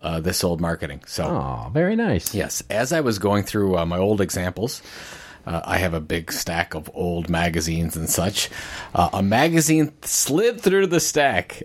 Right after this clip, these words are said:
Speaker 1: uh, that was very <laughs> interesting to me. And that magazine was called Walmart World, uh, produced, of course, by our friends at Walmart.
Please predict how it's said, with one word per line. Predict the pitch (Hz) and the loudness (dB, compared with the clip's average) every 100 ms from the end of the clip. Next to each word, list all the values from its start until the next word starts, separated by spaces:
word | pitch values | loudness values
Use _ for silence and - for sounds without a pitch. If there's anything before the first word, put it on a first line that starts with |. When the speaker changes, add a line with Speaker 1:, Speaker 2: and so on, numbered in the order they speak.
| - | -4
Speaker 1:
uh, | 87 85 | -2 0
that | 85 95 92 | 0 0 0
was | 92 | 2
very | 104 107 123 | 4 6 6
<laughs> | |
interesting | 139 147 139 - 127 113 | 4 4 4 4 4 6
to | 135 | 4
me. | 135 143 139 135 - 143 - - | 6 6 6 2 -4 -4 -4 -2
And | - 101 | 2 4
that | 110 147 151 | 6 4 6
magazine | 117 123 131 104 92 95 | 6 6 6 4 2 0
was | 120 | -4
called | - 92 95 117 127 | -2 0 0 0 0
Walmart | 175 214 185 95 80 87 | 4 4 6 4 2 -2
World, | 90 76 73 - - - - | 0 0 -4 -10 -18 -14 -4
uh, | 85 | -4
produced, | - 90 82 - | 2 2 2 2
of | 92 | -2
course, | - 80 80 | 0 0 0
by | - 78 | 2 2
our | 82 | 2
friends | - 80 104 | 2 2 2
at | 104 | 2
Walmart. | 143 160 80 73 | 2 2 0 -6